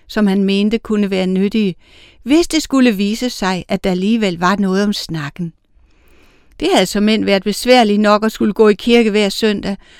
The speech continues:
når man nu havde så vigtige ting at tage sig for. Ligesom det også tit havde været upraktisk hver dag at skulle samle hele familien til andagt. Men den slags hørte jo med til kontrakten, og det var ikke til at komme udenom.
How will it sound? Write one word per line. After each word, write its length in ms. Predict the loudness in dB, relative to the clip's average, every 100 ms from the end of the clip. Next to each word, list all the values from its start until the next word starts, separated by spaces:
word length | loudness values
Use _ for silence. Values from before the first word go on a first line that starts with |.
| -12
når 100 | 2
man 140 | 4 6
nu 140 | 4
havde 280 | 2 2 2
så 160 | 2 0
vigtige 420 | 0 0 -2 -4
ting 320 | -2 -2 -2
at 80 | -6
tage 200 | -4 -4
sig 160 | -4
for. 320 | -8 -6 -8 -10 _ _ _ -20 -2
Ligesom 460 | 0 2 2 0 -2 -12 -4
det 100 | 0
også 240 | 0 -2
tit 300 | -4 -4 -2
havde 220 | 0 0
været 200 | 0 -2
upraktisk 720 | -2 -4 -2 -4 -6 -8 -10 -10
hver 280 | 2 2 2
dag 200 | 0 0
at 60 | -2
skulle 180 | -4
samle 340 | -4 -2 0 0
hele 200 | 0 -2
familien 460 | -4 -4 -4 -6
til 140 | -8 -6
andagt. 640 | -4 -4 -4 -6 -8 -14 -20 _ _ _ _ _ _ _ _
Men 140 | -2 0
den 180 | 0
slags 360 | -2 -4 -6 -4
hørte 200 | -2 -2
jo 100 | 0
med 180 | -2 -2
til 140 | -4
kontrakten, 680 | -6 -8 -6 -6 -6 -8 -8 -10 _ _ _ _ -6
og 100 | 0
det 120 | 2
var 80 | 4
ikke 200 | 2 -2
til 120 | -8
at 60 |
komme 260 | -4 -4 -2
udenom. 380 | -2 -4 -4